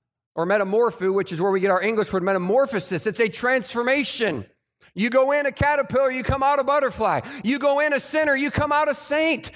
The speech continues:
You go in a bastard, you come out a son. You go in an orphan, you come out a son. That's what we're talking about. And you live that out in your life, but it comes with this revelation. It comes with application of res-, revelation.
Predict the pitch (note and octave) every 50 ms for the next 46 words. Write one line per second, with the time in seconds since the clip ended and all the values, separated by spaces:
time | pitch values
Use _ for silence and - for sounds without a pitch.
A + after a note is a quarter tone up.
0 | D4 C#4+ F#3 A3+ C#4+ C#4+ D4 D4+ D4 D4+ D4+ C#4+ C4 A#3 D4 D#4 D#4+ C#4+ - -
1 | D4 C#4 B3+ C#4+ D#4 - - D4+ E4 E4 E4+ E4+ F4+ - - - F4+ F4+ F4+ F#4
2 | F#4+ F#4 E4+ - D3 A#2 - D#3+ - _ _ _ - - - - - - - -
3 | - F#3 A#3 D4 C4 D#4 D4+ D4+ D#4+ D#4+ D#4+ D#4 E4 F#4+ E4 E4 D#4+ C4+ - C#4+
4 | C#4 B3+ B3+ D4 A#3+ - D#4 E4 E4 D#4+ E4 E4 D#4 C4+ - - - - D#4 D#4
5 | D#4+ D#4 D#4 C#4+ A3 D3 - - - B3+ - - B3+ C#4 E4 - - - A3+ C#4
6 | C#4+ C4 C4 B3+ - - C4+ C#4+ C#4+ C#4 C#4 B3+ A#3 A3 G3+ G#3+ G3+ - B3+ C4
7 | C4 C4+ C#4 C4+ C4 C4+ C#4 D4 D4+ D4 A3+ A3 C4 B3 A#3+ A#3+ A#3+ C4 C4+ C4
8 | B3+ A#3+ A3+ A3 G#3+ G#3 G#3 A3+ B3+ B3+ - - C4 C4 - - F#3+ G3 F#3+ -
9 | - A3+ A3+ A3 F#3+ - F#3+ F#3 F#3+ F#3+ F3+ D#3 - D#3+ F3+ F#3+ E3 E3 D#3+ E3
10 | F3 E3 - - - G#2+ G2+ G2 _ _ _ _ _ _ _ _ _ _ _ _
11 | _ _ _ _ - D3 - - - A3 A3+ G#3 E3+ F3+ E3+ F#3+ G3 F#3+ E3+ F3
12 | E3 - F#3+ G3+ A3 G#3 - - E3 D3+ C3+ C#3 C#3+ C#3 C3+ C#3+ - E3+ C#3+ C#3
13 | C#3 C3+ C3+ C3 C3+ C3+ - - C3+ A#2+ B2